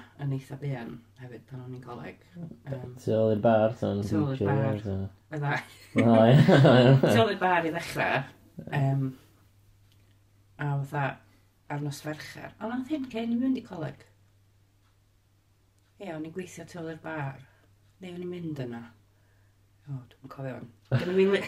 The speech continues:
Speaker 1: <laughs> gynna fi luniau o, o meics di, oedd nos Fercher yn fatha noson gym-gym.
Speaker 2: O, ie.
Speaker 1: Gymdeithas Cymraeg. Ac oedd yn criw bach ohonyn nhw.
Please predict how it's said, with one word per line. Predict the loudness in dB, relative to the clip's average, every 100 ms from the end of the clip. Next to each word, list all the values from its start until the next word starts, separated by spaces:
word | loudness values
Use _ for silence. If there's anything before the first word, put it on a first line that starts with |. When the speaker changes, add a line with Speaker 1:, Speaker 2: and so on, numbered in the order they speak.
| -12 -16
Speaker 1:
<laughs> | -12 -6
gynna | 0 4
fi | 8
luniau | 10 10 8 6 4 6
o, | 4 4 2 -2 -2 -2
o | 0 2
meics | 2 0 -2
di, | -6 -4
oedd | -4 -4
nos | -6 -6 -2
Fercher | -2 -2 -6 -6
yn | -4 -8
fatha | -8 -8
noson | -8 -8 -8 -8 -10 _ _ _ _ _ _
gym-gym. | -10 -6 -6 -6 -6 -12 _ _ _ _ _ _ _ -12
Speaker 2:
O, |
ie. | -4
Speaker 1:
Gymdeithas | -2 -2 -4 -10
Cymraeg. | -10 -6 -6 -8 -12 -20 _ -20 _ -20 _ _
Ac | -14 -10
oedd | -8 -6
yn | -8 -10 _ _
criw | -20 -10 -10 -8
bach | -12 -14 -10
ohonyn | -10 -8
nhw. | -8 -10